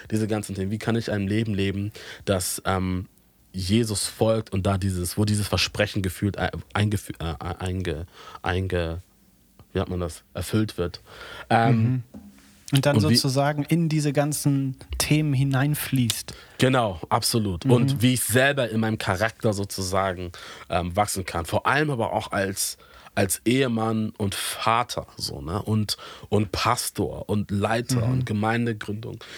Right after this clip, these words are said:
Speaker 1: wie ich das, äh, weitergeben kann, ähm, beziehungsweise das Einfluss hat auf meine Beziehung. Das ist so ein bisschen das, was ich mir wünsche. Für mich selber und so Kreise ziehend für die Leute, die mir nahestehen.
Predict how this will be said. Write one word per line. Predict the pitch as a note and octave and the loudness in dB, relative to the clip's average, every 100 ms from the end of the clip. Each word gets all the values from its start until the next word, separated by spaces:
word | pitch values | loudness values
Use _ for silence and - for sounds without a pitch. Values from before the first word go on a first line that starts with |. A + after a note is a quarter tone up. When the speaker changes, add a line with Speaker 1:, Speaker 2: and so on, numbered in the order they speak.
| - - | -16 -6
Speaker 1:
wie | G2+ | -2
ich | |
das, | - G2 G#2 F#2 | 0 -2 -4 -4
äh, | G2+ F#2+ F#2 | -2 -2 -4
weitergeben | F2+ G#2 A#2 A2+ G2 G2 G2 F2+ F2 | -2 0 2 0 -2 -4 -4 -4 -6
kann, | G2+ F#2 F2+ - - - - - | -4 -4 -6 -12 -20 -20 -8 -2
ähm, | F#2 F#2 F2 | 0 0 -2
beziehungsweise | F2 G#2+ G#2 - G2 G2 | -2 0 -2 0 -2 0
das | F#2+ - | -4 -2
Einfluss | G#2 G#2+ G2+ G2 F#2+ | -2 0 -2 -2 0
hat | F2+ | -2
auf | F#2 | -2
meine | G2 G2 F2+ | 0 0 -2
Beziehung. | E2+ - - F#2+ F2+ | -4 -4 -2 0 0
Das | - | -2
ist | G2+ | -2
so | G2 | -2
ein | F2+ | -2
bisschen | F#2+ - F#2 F2+ E2 - - | -2 0 0 0 -6 -16 -6
das, | - F#2+ G2 | -2 0 0
was | F#2 | -2
ich | F#2+ | -2
mir | F2+ F2 | -2 2
wünsche. | A#2 C#3 G#2+ G#2+ C3 - - - - | 2 2 0 -2 -4 -12 -14 -14 -12
Für | - A#2+ | 2 2
mich | C3+ A2 | 4 0
selber | G2+ A#2+ C#3 B2+ B2 A2+ | 2 2 4 2 2 0
und | G#2+ G#2+ | 0 -2
so | - G#2 G2+ - - | -2 0 0 -4 -12
Kreise | - G#2+ A2+ G#2+ | 0 0 2 -2
ziehend | F#2+ - G#2+ G#2+ - | -2 -2 0 -2 -2
für | G#2 G2+ | -2 -2
die | G2 | 0
Leute, | G2 G2 | 0 -2
die | F#2+ | -4
mir | G2 | -2
nahestehen. | G2 G2+ A2 - G#2+ A2+ | 0 0 0 0 0 0